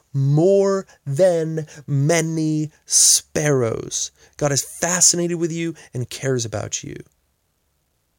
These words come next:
And yes, you still fear him, but God loves you." All right, and so, so it's kinda like, right, it's, it's perplexing enough to have us think about it and ponder it,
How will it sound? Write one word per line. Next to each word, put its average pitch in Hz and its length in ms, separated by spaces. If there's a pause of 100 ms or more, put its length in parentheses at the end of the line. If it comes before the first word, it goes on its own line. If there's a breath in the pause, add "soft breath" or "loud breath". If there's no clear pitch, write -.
(840)
And 131 120
yes, 139 460
you 147 60
still 190 380
fear 190 260
him, - 280 (1400)
but - 100
God 117 200
loves 107 280
you." - 140 (1080)
All 113 80
right, 127 120
and - 100
so, 123 380
so 131 160
it's 113 100
kinda 139 220
like, 113 280 (1000)
right, 123 180
it's, - 320 (140)
it's - 320
perplexing 170 720
enough 143 300
to 117 100
have 113 120
us - 160
think 151 360
about 165 260
it - 80
and 104 180
ponder 151 460
it, - 240